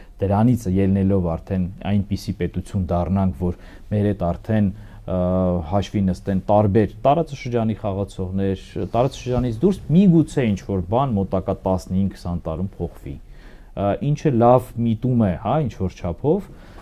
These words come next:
ը, և տեսնենք, հա, ինչ կլինի, քանի որ, ը,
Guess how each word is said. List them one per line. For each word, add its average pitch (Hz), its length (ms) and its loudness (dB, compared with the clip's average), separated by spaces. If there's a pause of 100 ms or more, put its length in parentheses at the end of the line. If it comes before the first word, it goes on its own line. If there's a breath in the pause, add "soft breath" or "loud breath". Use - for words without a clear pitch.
(140 loud breath)
ը, 113 240 0
և 147 340 -2 (160)
տեսնենք, 139 500 0
հա, 139 120 4
ինչ 120 180 -4
կլինի, 107 380 -2
քանի 123 280 -4
որ, 139 300 0
ը, 95 240 0